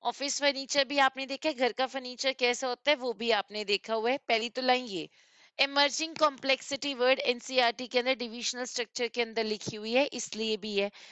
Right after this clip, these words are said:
They help, उसके एडवांटेज के अंदर है कि they help to cope up with the emerging complexities। तीसरी चीज जिससे आंसर आया,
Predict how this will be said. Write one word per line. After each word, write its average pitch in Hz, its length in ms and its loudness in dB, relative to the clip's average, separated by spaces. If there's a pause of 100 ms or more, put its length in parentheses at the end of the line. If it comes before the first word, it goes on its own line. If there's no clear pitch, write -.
(200)
They 254 160 2
help, 269 180 2 (100)
उसके 269 240 -4
एडवांटेज 240 560 0
के 269 140 0
अंदर 214 280 0
है 190 120 2
कि - 140 -8
they 240 240 0
help 262 260 0
to 285 160 -10
cope 233 240 -2
up 214 80 -6
with 226 120 -2
the 247 140 4
emerging 226 440 -6
complexities। 208 840 -4 (460)
तीसरी 302 400 2
चीज 262 280 -4
जिससे 262 280 0
आंसर 240 420 2
आया, 208 300 4